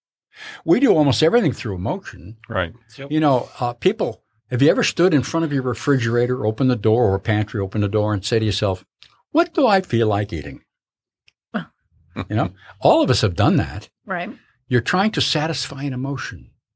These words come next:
Speaker 1: That's not true emotion.
Speaker 2: Happened a lot during the pandemic, in fact. <laughs>
Speaker 1: That's a good point.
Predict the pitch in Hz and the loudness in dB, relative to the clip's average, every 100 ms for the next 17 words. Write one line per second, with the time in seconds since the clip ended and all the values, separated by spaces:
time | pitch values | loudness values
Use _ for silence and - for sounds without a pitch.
0 | _ _ _ - 165 269 - - 98 90 | _ _ _ -16 -10 -10 -8 -6 -6 -4
1 | 87 131 101 127 110 101 98 113 104 95 | -2 0 4 4 4 0 0 0 0 0
2 | 110 90 95 87 117 - - 190 196 - | -2 -4 -8 -6 -4 -4 -4 0 2 4
3 | 269 175 180 - - 156 - 123 135 139 | 4 4 2 2 0 -2 -2 -4 -6 -4
4 | 139 - 139 - 123 - 160 285 196 131 | -6 -4 -8 -6 -10 -4 -4 -2 -2 -2
5 | 147 185 262 | 0 -2 -2